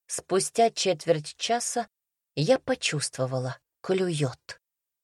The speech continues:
Я крепче вцепилась в удочку. «Гризмор, клюет!»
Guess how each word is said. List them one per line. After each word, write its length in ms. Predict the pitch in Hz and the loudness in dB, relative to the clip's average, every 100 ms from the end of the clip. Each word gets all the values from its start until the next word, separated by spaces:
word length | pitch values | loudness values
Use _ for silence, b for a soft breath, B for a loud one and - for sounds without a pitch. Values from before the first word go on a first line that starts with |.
| _ _ _ | _ _ _
Я 200 | 165 190 | 6 6
крепче 520 | 190 226 208 - 151 | 8 4 4 0 0
вцепилась 680 | 151 - 165 190 156 143 - | 0 -2 -4 -2 -2 -2 -2
в 80 | 156 | -2
удочку. 540 | 147 127 - - 131 _ _ _ _ _ _ | -2 -2 -4 -6 -14 _ _ _ _ _ _
«Гризмор, 760 | 143 190 302 269 196 185 156 - _ _ | 4 8 8 8 6 4 2 -4 _ _
клюет!» 640 | - 165 175 247 311 - - | 2 6 8 10 10 8 0